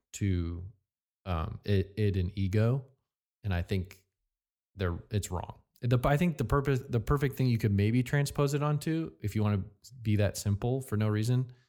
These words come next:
is feminine and masculine. I'd say you could transpose it maybe onto that historical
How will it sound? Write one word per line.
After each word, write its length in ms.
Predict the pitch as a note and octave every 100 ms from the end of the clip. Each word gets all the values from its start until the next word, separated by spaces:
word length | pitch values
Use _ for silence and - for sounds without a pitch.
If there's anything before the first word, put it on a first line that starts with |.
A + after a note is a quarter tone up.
| _ -
is 200 | G2 -
feminine 540 | - G#2+ G#2+ G#2 G2
and 120 | F#2
masculine. 600 | F2+ E2 - - F2+ F#2 F#2
I'd 160 | F#2+ F#2+
say 140 | G2+
you 180 | F#2 F#2+
could 220 | F#2 F2+
transpose 500 | - F#2+ F2+ F#2+ F#2
it 140 | F2+ F#2+
maybe 440 | F#2 G2 A#2 B2 - _ _ _ _ G#2+
onto 220 | G#2+ A2
that 360 | G#2 G#2+ - _ _ -
historical 840 | G#2+ - A2 A2+ A2+ A2+ A2+ -